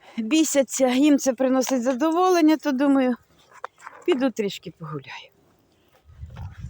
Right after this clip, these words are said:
Хоча йде дощ, холодно, і знову у нас дощ, і знову у нас вітер. Вчора так було гарно, я вчора почала робити <clears throat>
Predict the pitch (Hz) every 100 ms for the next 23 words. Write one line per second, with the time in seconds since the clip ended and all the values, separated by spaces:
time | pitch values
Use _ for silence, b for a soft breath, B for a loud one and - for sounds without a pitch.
0 | - 220 - 208 180 165 165 208 330 -
1 | - - - 247 277 262 240 240 240 -
2 | _ B B B - 208 196 214 196 185
3 | 180 175 160 160 180 165 - - 170 165
4 | 180 165 160 160 - 202 226 339 - 320
5 | 302 - _ _ - - - - - -
6 | 226 202 190 202 180 180 185 180 185 202
7 | 196 190 185 170 - - 180 175 165 180
8 | - 185 180 175 170 180 - 180 - _
9 | B B B B B - - - _ -
10 | - - 277 208